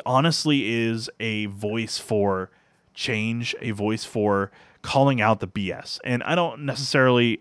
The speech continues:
purport to know all of his, his viewpoints, uh, his stances on certain things, but I can say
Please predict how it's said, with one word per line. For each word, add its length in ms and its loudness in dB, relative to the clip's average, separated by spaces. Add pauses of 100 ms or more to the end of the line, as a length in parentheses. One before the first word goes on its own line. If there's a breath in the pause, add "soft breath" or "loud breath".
(120)
purport 400 0
to 100 -8
know 220 2
all 180 0
of 120 -2
his, 280 -4 (300 loud breath)
his 160 0
viewpoints, 720 2 (100)
uh, 320 -4
his 180 -6
stances 520 -2
on 160 2
certain 260 -2
things, 320 -4 (280 loud breath)
but 100 2
I 80 2
can 300 2
say 440 2